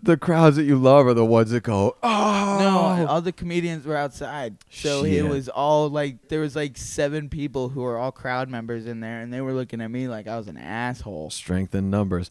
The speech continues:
Speaker 1: That's why, that's why I am such a fan of doing the, what we call the get on stage and
Speaker 2: Uh,
Speaker 1: somebody.
Speaker 2: yeah.
Speaker 1: Because the, the whole room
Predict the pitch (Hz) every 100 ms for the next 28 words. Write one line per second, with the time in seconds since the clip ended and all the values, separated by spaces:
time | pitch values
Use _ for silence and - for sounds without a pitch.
0 | - _ - 98 - 113 107 - 104 104
1 | 101 107 101 92 95 - - 98 85 -
2 | 98 - 98 - 98 92 90 80 92 90
3 | 90 95 87 92 - 90 90 90 92 92
4 | 92 - 98 92 90 87 98 92 90 -
5 | 135 131 113 104 - 135 104 123 98 107
6 | 104 101 120 120 120 113 123 127 113